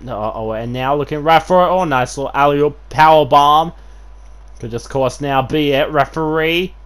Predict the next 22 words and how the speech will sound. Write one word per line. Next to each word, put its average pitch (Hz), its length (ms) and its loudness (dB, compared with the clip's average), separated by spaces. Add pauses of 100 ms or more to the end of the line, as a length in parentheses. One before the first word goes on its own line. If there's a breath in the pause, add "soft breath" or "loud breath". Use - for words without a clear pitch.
(180)
and 147 140 -6 (140)
boom, 226 360 4
taking 151 300 2
him 143 140 -4
down. 123 520 2 (1120 soft breath)
Taking 156 600 -4
Killer 170 400 2
Anime 185 340 4
down. 190 260 4 (300)
Uh-oh, 135 520 2
uh, 127 80 -4 (100)
could, 151 380 0
could 151 160 -4
Painkiller, 165 380 0
of 160 60 -6
course, 180 200 0
re-, 160 120 -8 (1300 soft breath)
retain 165 420 2
his 160 140 -2
title 180 320 6
here 175 160 2
tonight? 185 560 4